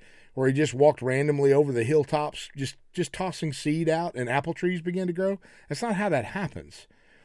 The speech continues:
Seed can fall to the ground and grow. Birds may drop it somewhere and it grow. I've seen corn on a pond dam growing because some bird probably dropped a corn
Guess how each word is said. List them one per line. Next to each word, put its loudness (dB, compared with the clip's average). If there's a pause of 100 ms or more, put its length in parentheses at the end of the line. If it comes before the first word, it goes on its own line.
(520)
Seed 0
can 4
fall 2
to 0
the -4
ground 2
and -2
grow. 4
Birds 2
may 2
drop -2
it -8
somewhere -2
and 0
it -8
grow. 4
I've 2
seen -4 (360)
corn 4
on 4
a 0
pond 2
dam 0
growing 2
because 0
some -4
bird 2
probably -2
dropped -2
a -10
corn -4